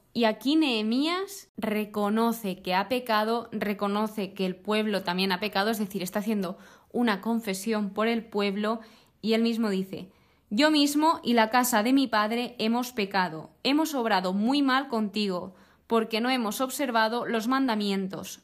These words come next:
los preceptos y las normas que tú habías prescrito a Moisés, tu siervo".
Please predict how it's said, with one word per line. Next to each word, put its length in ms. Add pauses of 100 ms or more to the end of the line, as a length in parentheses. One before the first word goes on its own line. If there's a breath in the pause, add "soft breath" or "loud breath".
(140)
los 340
preceptos 960 (160)
y 140
las 320
normas 760 (420 soft breath)
que 140
tú 180
habías 440
prescrito 680
a 40
Moisés, 580
tu 120
siervo". 600